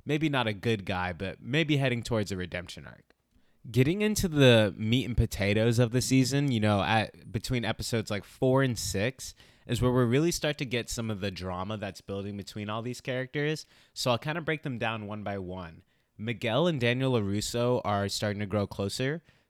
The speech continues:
This makes sense because Miguel has a relationship with LaRusso's daughter, Samantha. And, uh, of course, now LaRusso is one of his senseis. So it makes sense that they would bond.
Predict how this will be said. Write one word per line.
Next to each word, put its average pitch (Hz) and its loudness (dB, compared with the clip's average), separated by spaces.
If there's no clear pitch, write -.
This 131 0
makes 127 -4
sense 117 -6
because 104 -4
Miguel 98 -2
has 104 -4
a 101 -6
relationship 98 -8
with 101 -6
LaRusso's 95 -2
daughter, 90 -2
Samantha. 139 -2
And, 98 -4
uh, 95 -2
of 107 -6
course, 127 0
now 107 4
LaRusso 101 2
is 98 -2
one 101 -2
of 95 -6
his 98 -4
senseis. 104 -2
So 104 -2
it 123 0
makes 147 0
sense 147 -2
that 123 -4
they 113 2
would 104 0
bond. 95 -2